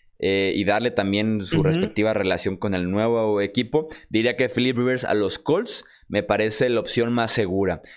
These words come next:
Speaker 1: Hay relación
Speaker 2: Sí.
Speaker 1: ahí con el staff de entrenadores, tienen la mejor línea ofensiva de, de todos los equipos que están buscando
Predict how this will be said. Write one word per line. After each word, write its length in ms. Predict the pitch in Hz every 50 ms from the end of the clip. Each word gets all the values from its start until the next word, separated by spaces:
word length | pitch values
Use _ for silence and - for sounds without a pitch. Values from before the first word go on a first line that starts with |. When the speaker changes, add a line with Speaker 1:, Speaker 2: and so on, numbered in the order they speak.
| - -
Speaker 1:
Hay 200 | - 95 107 117
relación 520 | 120 123 120 120 107 101 - 117 110 113 113
Speaker 2:
Sí. 40 |
Speaker 1:
ahí 220 | 110 110 110 107 107
con 140 | - 113 110
el 120 | 101 98
staff 400 | 95 95 - - 117 120 117 104
de 80 | 113 113
entrenadores, 800 | 107 101 104 98 101 101 107 123 131 135 131 131 135 131 131 - - - - -
tienen 320 | - 107 113 120 120 117 110
la 100 | 107 104
mejor 380 | 104 104 98 - 131 131 131
línea 160 | 135 131 127 123
ofensiva 480 | 107 113 107 104 98 - 113 120 120 117
de, 100 | 107 - - -
de 360 | - - 104 104 101 98 85 71 - - _
todos 160 | 120 123 123
los 80 | 113 107
equipos 280 | - - 98 104 123
que 40 | -
están 200 | - - 110 113
buscando 640 | 117 110 - - 110 107 110 110 117 113 107 98